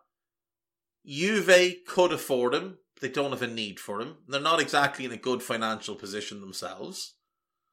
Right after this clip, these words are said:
Inter couldn't afford him 'cause they're broke. They need to sell. Milan couldn't afford him, and nobody else could afford him either. In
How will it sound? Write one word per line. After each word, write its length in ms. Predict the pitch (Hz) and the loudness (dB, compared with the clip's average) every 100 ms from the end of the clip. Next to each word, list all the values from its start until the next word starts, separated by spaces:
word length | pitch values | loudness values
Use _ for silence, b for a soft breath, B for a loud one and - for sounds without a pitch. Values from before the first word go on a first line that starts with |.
| _ _ _ _ _ _ _ _ _ - | _ _ _ _ _ _ _ _ _ -2
Inter 520 | 160 180 147 113 - _ _ | 0 2 2 0 -4 _ _
couldn't 300 | 139 107 107 | -2 0 -2
afford 320 | - 104 113 | -8 -6 -4
him 120 | 131 | -6
'cause 120 | 107 | -10
they're 140 | 104 101 | -8 -6
broke. 480 | 104 90 120 - _ | -6 -8 -10 -12 _
They 100 | 110 | -8
need 180 | 104 104 | -8 -8
to 60 | |
sell. 500 | - 95 85 107 - _ _ _ _ _ _ _ _ _ _ _ - | -6 -6 -6 -10 -12 _ _ _ _ _ _ _ _ _ _ _ -4
Milan 600 | 127 131 131 143 147 131 | 2 6 8 8 6 0
couldn't 320 | 135 104 104 | -4 -4 -6
afford 380 | - 104 90 110 | -10 -8 -8 -6
him, 80 | |
and 120 | 156 185 | -6 -2
nobody 280 | 208 202 | 0 2
else 240 | 220 233 233 | 2 2 0
could 120 | 165 | -4
afford 320 | 139 151 156 | -2 -2 -2
him 80 | 185 | -2
either. 300 | 208 - - _ _ _ _ _ _ _ _ _ _ _ _ _ _ _ _ _ _ _ _ _ _ _ _ _ _ _ _ _ | -4 -6 -14 _ _ _ _ _ _ _ _ _ _ _ _ _ _ _ _ _ _ _ _ _ _ _ _ _ _ _ _ _
In 360 | 151 143 135 | -4 -4 -8